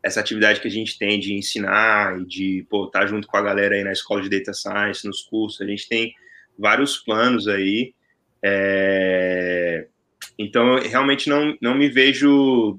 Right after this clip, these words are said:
deixando isso de lado, especialmente porque essa flexibilidade de horário, é, me dá a possibilidade de pegar outro, outro trabalho também, que é o que eventualmente eu gostaria de fazer, mas não no Brasil. Queria vir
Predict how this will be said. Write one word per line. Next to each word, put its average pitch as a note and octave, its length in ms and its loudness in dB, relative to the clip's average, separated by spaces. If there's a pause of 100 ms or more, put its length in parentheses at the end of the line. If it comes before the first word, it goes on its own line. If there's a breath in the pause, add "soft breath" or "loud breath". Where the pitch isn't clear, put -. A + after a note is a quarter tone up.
deixando C#3 600 2
isso C#3 240 2
de C#3 120 0
lado, B2+ 320 4
especialmente C3+ 640 -2
porque C#3+ 480 0
essa D#3 260 2
flexibilidade A2+ 920 0
de G2 140 -4
horário, G#2 580 2 (420)
é, G2 200 0 (160)
me A#2+ 220 0
dá C3 200 4
a D#3+ 40 -2
possibilidade D#3+ 720 0
de D#3+ 160 0
pegar F3+ 420 0
outro, E3 280 0
outro C3+ 240 -2
trabalho B2+ 440 2
também, C#3+ 380 -2 (580 soft breath)
que - 80 0
é D3 60 8
o D3 100 6
que D3+ 100 0
eventualmente D#3 560 2
eu D#3 60 0
gostaria D#3 380 2
de D3 60 -4
fazer, D3 400 2
mas D#3+ 240 2
não D#3 100 2
no F3 100 0
Brasil. C#3+ 600 4 (180)
Queria B2 380 -2
vir C3 280 4